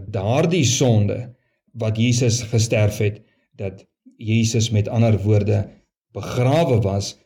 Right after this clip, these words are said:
en dat Jesus weer opgewek is uit die dood. Nou, net soos wat Christus opgestaan het uit die dood, so moet ek en jy opstaan tot 'n nuwe lewe in Christus Jesus, vry van die sonde en om die sonde nie meer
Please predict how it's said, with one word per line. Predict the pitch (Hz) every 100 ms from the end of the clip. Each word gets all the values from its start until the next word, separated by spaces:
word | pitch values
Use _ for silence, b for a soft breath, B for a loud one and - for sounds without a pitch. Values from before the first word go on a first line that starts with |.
| _
en | 110
dat | 104 104
Jesus | 120 110 107 113 104
weer | 110 107
opgewek | 113 107 113 104 98 -
is | 101 -
uit | 113
die | 101
dood. | 98 107 107 - b b _ _
Nou, | 104 165 151 151 - _ _ _ _ _
net | 104 104 135 170
soos | 240 127 120
wat | 117
Christus | - 190 202 120 - 107 -
opgestaan | 139 - 135 110 123 120
het | 110
uit | 110 107
die | 104
dood, | 107 85 _ _ _
so | - 131
moet | 113 107
ek | 113 110
en | 101
jy | 104 104
opstaan | 113 104 - 107 101
tot | 104 104
'n | 98
nuwe | 104 98
lewe | 92 95 92 -
in | 104 92
Christus | 107 104 - 98
Jesus, | 101 98 - 107 - b b
vry | - - 131 156 165
van | 196 190
die | 180
sonde | - 131 123 127 135 139 _ _ -
en | 107
om | 104 95
die | 95
sonde | 90 - 170 165 156 147
nie | 127 120 143 139
meer | 113 110 113 120 113